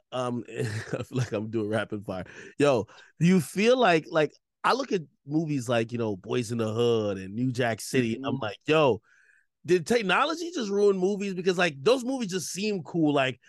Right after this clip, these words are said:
Speaker 1: yo, you couldn't just
Speaker 2: <laughs>
Speaker 1: text
Speaker 2: They
Speaker 1: each other,
Speaker 2: did.
Speaker 1: like, go outside and be like, "Yo, what's up?" Like, people were, like, the movies is different. Like, I
Speaker 2: Felt
Speaker 1: was thinking
Speaker 2: different,
Speaker 1: about Fresh Prince
Speaker 2: yeah.
Speaker 1: of Bel-Air just now, and I'm like, "Yo, i-,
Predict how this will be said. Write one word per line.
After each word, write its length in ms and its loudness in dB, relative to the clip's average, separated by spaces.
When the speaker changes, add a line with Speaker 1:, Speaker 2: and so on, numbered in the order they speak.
Speaker 1:
yo, 100 2
you 160 2
couldn't 220 2
just 160 6
Speaker 2:
<laughs> 280 -2
Speaker 1:
text 120 4
Speaker 2:
They 120 8
Speaker 1:
each 200 8
other, 80 6
Speaker 2:
did. 100 -6
Speaker 1:
like, 120 -8
go 200 4
outside 540 4
and 80 0
be 80 -2
like, 180 0
"Yo, 160 2
what's 260 0
up?" 240 0
Like, 240 -4
people 240 -8
were, 180 2
like, 200 -2
the 140 4
movies 480 -2
is 200 -4
different. 440 0
Like, 200 -2
I 80 -2
Speaker 2:
Felt 140 10
Speaker 1:
was 80 4
thinking 140 6
Speaker 2:
different, 180 -6
Speaker 1:
about 100 -2
Fresh 140 -14
Prince 140 8
Speaker 2:
yeah. 60 2
Speaker 1:
of 60 -8
Bel-Air 220 6
just 220 -6
now, 160 4
and 80 2
I'm 80 2
like, 240 0
"Yo, 260 4
i-, 100 -6